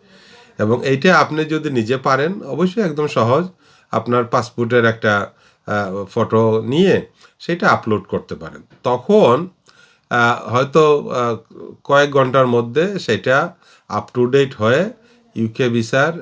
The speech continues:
যে ওয়েবসাইট, সেটাতে আপনার, আহ, ভিসাটা up to date হয়ে যাবে। তখন আপনার এই পাসপোর্টটা যখনই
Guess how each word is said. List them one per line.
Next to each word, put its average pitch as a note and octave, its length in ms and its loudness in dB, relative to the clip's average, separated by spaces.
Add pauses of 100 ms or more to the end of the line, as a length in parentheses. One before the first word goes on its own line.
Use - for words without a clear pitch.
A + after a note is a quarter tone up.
(140)
যে G#2+ 120 0
ওয়েবসাইট, A#2+ 720 0
সেটাতে A2+ 520 -4
আপনার, G#2+ 440 -4
আহ, - 280 -10
ভিসাটা A2+ 640 -2 (100)
up - 160 -6
to G#2 160 -6
date G#2 240 -2
হয়ে A2+ 140 2
যাবে। - 220 -10 (800)
তখন D3+ 540 4
আপনার C#3 500 2
এই C#3+ 180 0
পাসপোর্টটা C#3 800 -4
যখনই A#2 640 2